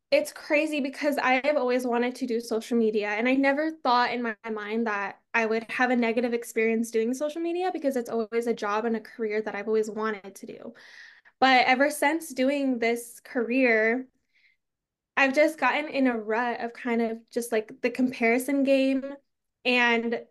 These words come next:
because numbers are, like, the number one thing you compare yourself to, you're kind of always wondering, like,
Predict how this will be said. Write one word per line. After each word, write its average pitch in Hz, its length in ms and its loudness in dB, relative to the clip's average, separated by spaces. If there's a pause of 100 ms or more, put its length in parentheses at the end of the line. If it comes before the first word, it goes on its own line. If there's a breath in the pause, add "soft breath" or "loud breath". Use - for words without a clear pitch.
(380)
because 294 460 2
numbers 262 640 4
are, 226 180 -2
like, 233 180 -2
the 233 80 -2
number 233 280 -2
one 233 200 -2
thing 240 240 -2
you 226 160 -4
compare 233 320 -6
yourself 226 500 -2
to, 247 240 -2
you're 220 240 2
kind 233 240 0
of 226 80 0
always 214 360 -2
wondering, 214 560 -4
like, 196 440 -10